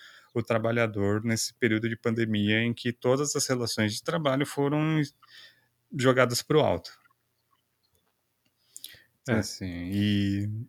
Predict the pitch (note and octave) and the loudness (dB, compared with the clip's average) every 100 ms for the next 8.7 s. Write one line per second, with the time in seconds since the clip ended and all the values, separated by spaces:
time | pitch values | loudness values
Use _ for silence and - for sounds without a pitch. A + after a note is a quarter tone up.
0 | _ - A2 A2 A#2 - B2+ B2 A#2 G#2+ | _ -2 0 2 0 0 0 0 -2 -4
1 | G2+ G#2 G2+ G2+ - - A2+ A#2+ A2 A2 | -2 0 0 -4 -10 -4 -2 0 0 0
2 | B2 C3+ D3 B2+ - D#3+ - - - - | 2 2 2 -2 0 -2 -2 -16 -20 -12
3 | - C3+ D#3 D#3+ D#3+ E3+ C#3+ A2 G#2 A#2+ | -2 4 4 4 4 2 4 4 2 0
4 | C3+ D#3 D3+ D#3+ C3 A#2+ - G2 F2 - | 2 0 2 2 2 2 2 0 -2 -4
5 | G2+ G2 A#2 B2 A#2 C3 B2 G2 - G2+ | -4 0 0 2 4 4 4 0 -4 -8
6 | F#2+ G#2 A#2 A#2 - A#2+ A2 A2+ B2 - | -2 2 2 2 0 2 2 0 -4 -12
7 | C3 A#2 D3 D3+ - C#3+ C3+ C#3+ C3+ C3 | 0 6 6 4 0 2 2 0 -2 -2
8 | A#2+ A#2+ A#2+ A#2 A2+ - | 0 2 2 0 -2 -6